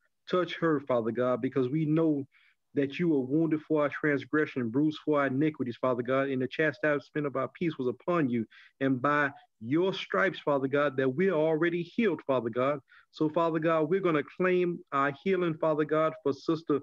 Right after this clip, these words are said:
Baker's mother, Father God, for J D Norris, um, um, uh, son and, and daughter, Father God, and anybody that's on this prayer line that may be dealing with any kind of, uh, health issues, Father God. We plead the blood of Jesus,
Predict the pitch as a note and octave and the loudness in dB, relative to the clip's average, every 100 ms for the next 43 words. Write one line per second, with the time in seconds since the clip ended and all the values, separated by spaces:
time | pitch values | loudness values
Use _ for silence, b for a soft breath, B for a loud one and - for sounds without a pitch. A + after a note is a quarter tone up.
0 | B B _ D#3 D#3 C#3+ A#2+ D#3 E3 E3 | B B _ 0 2 0 2 2 2 0
1 | E3 E3 D#3+ E3 E3 D#3+ C#3 C3 D3+ C#3+ | 0 0 2 2 0 0 -2 2 0 2
2 | C#3 C#3+ D3+ D3 C#3 - D3 C3+ A#2+ - | 0 2 2 2 0 -2 0 0 -4 -8
3 | B2+ B2 A#2 - _ _ _ _ C3 B2 | -8 -8 -10 -20 _ _ _ _ -8 -8
4 | - - D#3 E3 E3 C3+ A#2+ B B _ | -6 -2 0 0 0 0 -4 B B _
5 | B2+ A#2+ A#2 D3+ D#3+ D#3 D#3 D#3 D#3 D#3+ | -4 -2 0 0 0 0 0 0 0 0
6 | D#3 C3+ B2 F3 F#3+ G3 F3+ F#3 F3 D#3+ | 0 -2 0 0 0 0 0 2 0 0
7 | E3+ D#3+ D#3 F#3+ F#3 D#3 D3 C#3 B B | 0 0 -2 -2 0 2 0 -2 B B
8 | _ C#3+ C#3+ E3 D#3 D3 D#3+ D#3 C#3+ D3 | _ 0 2 2 0 0 0 2 0 0
9 | D#3+ D#3 D#3+ D3+ C#3+ C#3 C#3 B2 F#3+ E3 | 0 0 0 0 0 0 -2 0 -2 0
10 | D#3 C#3 - A#2+ C#3 C3 C3 C#3 C3 B | 0 -2 -4 -2 -2 0 0 -2 -4 B
11 | B - E3+ E3+ - F3 C#3 B2 - C#3+ | B -2 -2 -2 -2 -2 0 -4 -2 0
12 | E3 D3 A#2+ A2+ E3+ E3+ C3+ | 2 0 -4 -6 -2 0 -2